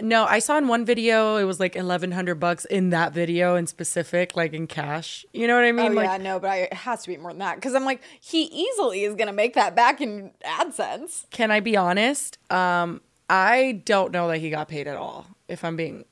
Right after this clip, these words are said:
Speaker 1: like, that's my
Speaker 2: Well, I
Speaker 1: opinion.
Speaker 2: mean, I
Speaker 1: I
Speaker 2: think
Speaker 1: don't
Speaker 2: we've
Speaker 1: think.
Speaker 2: talked about this before. Like, even celebrities don't get paid to go, like, on talk shows. So
Speaker 1: Well, we'll get into more of that, but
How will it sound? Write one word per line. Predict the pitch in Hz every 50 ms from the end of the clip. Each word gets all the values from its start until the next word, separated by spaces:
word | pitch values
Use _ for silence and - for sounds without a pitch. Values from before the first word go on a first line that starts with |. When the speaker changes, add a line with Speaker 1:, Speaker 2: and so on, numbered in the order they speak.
| _ -
Speaker 1:
like, | 190 190 180 -
that's | 185 180 175 -
my | 180 170 160 156
Speaker 2:
Well, | 208 302
I | 269
Speaker 1:
opinion. | - 160 160 160
Speaker 2:
mean, | 330
I | 320
Speaker 1:
I | 339
Speaker 2:
think | -
Speaker 1:
don't | 320 320 320
Speaker 2:
we've | 349 320
Speaker 1:
think. | 349 330
Speaker 2:
talked | 311 320 320 320
about | 294 294 285 285
this | 294 285 -
before. | - 269 262 - 330 285 226
Like, | 202 196 202 -
even | - 277 311 285 254
celebrities | - 269 240 254 269 254 247 214 202 208 -
don't | 220 202 190
get | 196 180
paid | - 202 202 185
to | 196
go, | 190 208 202 196 202
like, | 185 180 180 - _ _ _ -
on | 202 196 185 180 -
talk | - 208 220 - -
shows. | - - 110 92 180 208 - - _
So | - - - 240 208 190 190 190 - - - _
Speaker 1:
Well, | - 277 269 269 -
we'll | 254 285 339
get | 359 392 392 359
into | 302 277 262 - 247 226
more | 202 196 190 190 185 180 180 -
of | - 175 156 131
that, | 165 151 147 -
but | - 165 165 -